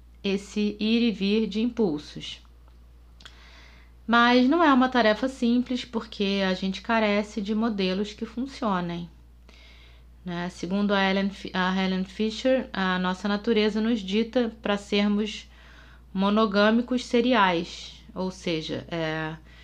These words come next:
de tantos em tantos anos mudarmos de parceiro,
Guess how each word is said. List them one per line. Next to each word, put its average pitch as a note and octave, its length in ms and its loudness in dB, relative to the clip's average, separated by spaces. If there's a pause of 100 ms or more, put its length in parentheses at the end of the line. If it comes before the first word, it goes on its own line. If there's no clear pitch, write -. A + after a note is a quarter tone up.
(340)
de A#3 120 -4
tantos A3 400 0
em A#3 100 0
tantos G#3+ 420 -2
anos C#4 680 0
mudarmos G#3+ 600 2
de G#3 80 -2
parceiro, F3+ 680 -6